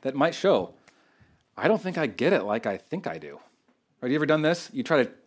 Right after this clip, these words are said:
tell someone how to do something, and you realize, "I don't know if I know how to do this." <laughs> Right?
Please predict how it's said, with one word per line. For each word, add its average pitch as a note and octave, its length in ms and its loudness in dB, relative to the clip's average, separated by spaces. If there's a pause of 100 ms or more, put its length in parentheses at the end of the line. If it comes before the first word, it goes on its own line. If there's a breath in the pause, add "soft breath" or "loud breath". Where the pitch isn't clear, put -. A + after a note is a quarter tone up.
tell D3+ 140 2
someone D3 180 0
how C#3+ 60 4
to A#2+ 60 4
do A#2+ 160 -2
something, D#3 280 -2
and C3 80 0
you A#2+ 80 0
realize, A2 380 0 (1300 soft breath)
"I B2+ 80 0
don't F3+ 80 4
know D#3 80 6
if B2 80 2
I C#3+ 120 6
know F3+ 80 4
how G#2 80 0
to G2 60 -6
do G#2 140 -8
this." - 280 -4 (380)
<laughs> - 360 -14
Right? - 160 6